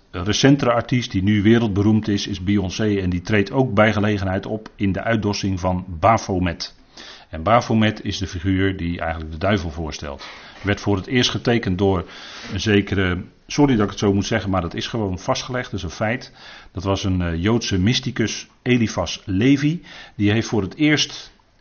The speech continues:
Baphomet getekend. En, eh, ik heb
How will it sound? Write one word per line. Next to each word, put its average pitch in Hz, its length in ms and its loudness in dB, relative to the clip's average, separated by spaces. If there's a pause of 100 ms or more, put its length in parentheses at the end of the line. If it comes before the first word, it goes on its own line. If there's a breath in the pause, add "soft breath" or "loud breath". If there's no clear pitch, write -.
Baphomet 113 840 2
getekend. - 920 0
En, 92 380 -4 (440 loud breath)
eh, 87 320 -4 (120)
ik 92 80 -10
heb 95 160 -4